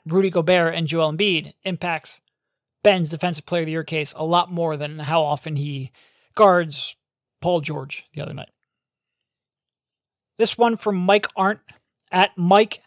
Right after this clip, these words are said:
underscore N underscore Ike thirty-five. Do Shake's recent inexperienced mistakes make you reconsider his playoff role with the rise of Furkan and Hill's return coming soon? Sort of spoke about this a little bit earlier. I think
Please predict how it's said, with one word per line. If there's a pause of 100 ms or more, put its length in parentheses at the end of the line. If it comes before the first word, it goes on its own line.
(180)
underscore
N
underscore
Ike
thirty-five. (880)
Do
Shake's
recent
inexperienced
mistakes
make
you
reconsider
his
playoff
role (440)
with
the
rise
of
Furkan
and
Hill's
return
coming
soon? (580)
Sort
of
spoke
about
this
a
little
bit
earlier.
I
think